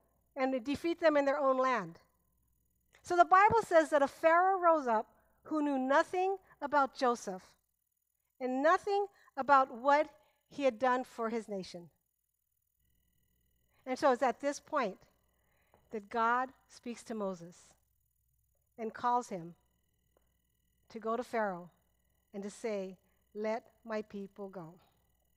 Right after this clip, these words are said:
But Pharaoh was ref-, was stubborn, and he actually refused. And there were ten different plagues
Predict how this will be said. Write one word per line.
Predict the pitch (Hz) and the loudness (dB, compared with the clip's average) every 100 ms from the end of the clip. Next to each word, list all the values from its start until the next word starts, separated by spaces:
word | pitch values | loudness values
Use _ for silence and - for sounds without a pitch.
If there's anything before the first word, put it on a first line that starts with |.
| _ _ _ _ _ _ _ _ _ _ _ _ _ _ | _ _ _ _ _ _ _ _ _ _ _ _ _ _
But | 269 240 | -4 -2
Pharaoh | 302 294 294 | 4 6 8
was | 262 233 | 6 2
ref-, | 214 - - 226 | -6 -10 -20 -12
was | 226 | -10
stubborn, | - - 254 202 175 - _ _ _ _ _ _ | -6 -2 -2 -2 -12 -18 _ _ _ _ _ _
and | 302 294 | 2 4
he | 320 | 4
actually | 311 339 - 403 392 381 370 _ | 6 8 8 6 6 4 0 _
refused. | 285 294 - 302 247 165 - - _ _ _ _ _ _ _ - | -4 -4 -2 -2 -2 -4 -14 -20 _ _ _ _ _ _ _ 0
And | 294 | 4
there | 311 | 6
were | 277 - | 6 2
ten | - 381 392 415 415 - | -2 0 2 2 0 -4
different | 302 339 349 320 | -2 0 -2 -2
plagues | 339 320 254 240 | 4 6 6 2